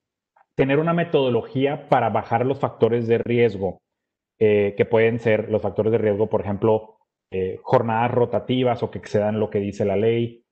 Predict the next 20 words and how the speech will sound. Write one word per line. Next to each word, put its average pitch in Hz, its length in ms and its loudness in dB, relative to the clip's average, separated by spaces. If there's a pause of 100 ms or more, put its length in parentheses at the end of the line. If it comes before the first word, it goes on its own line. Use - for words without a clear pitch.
(140)
una 123 220 0
mala 123 220 0
interacción 113 500 -2
entre, 104 520 0
eh, 98 300 -6 (120)
mi 110 240 -2
tiempo 123 340 2
de 117 60 4
trabajo 110 460 2
y 110 40 -2
mi 107 120 -4
tiempo 110 280 -4
personal 104 540 -2
o 110 40 0
de 107 100 0
familia, 113 680 -2 (480)
liderazgos 127 600 0
negativos, 107 920 -2 (280)
violencia 120 760 0
laboral, 104 800 -2